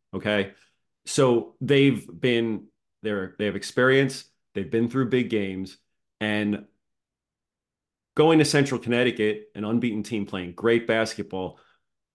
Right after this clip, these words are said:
they just didn't seem fazed. They took every shot that Central gave them and came back and answered it.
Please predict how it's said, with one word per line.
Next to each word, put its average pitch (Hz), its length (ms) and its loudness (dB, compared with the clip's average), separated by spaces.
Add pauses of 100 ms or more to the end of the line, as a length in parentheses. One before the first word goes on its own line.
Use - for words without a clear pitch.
(120)
they 156 100 6
just 170 160 4
didn't 175 200 6
seem 147 280 4
fazed. 139 380 2
They 104 100 -4
took 110 200 -4
every 120 220 0
shot 117 320 0
that 107 120 -4
Central 113 380 -6
gave 107 320 -4
them 95 260 -10 (300)
and 104 160 -4
came 110 240 2
back 101 240 0
and 101 100 0
answered 92 320 -6
it. 82 160 -12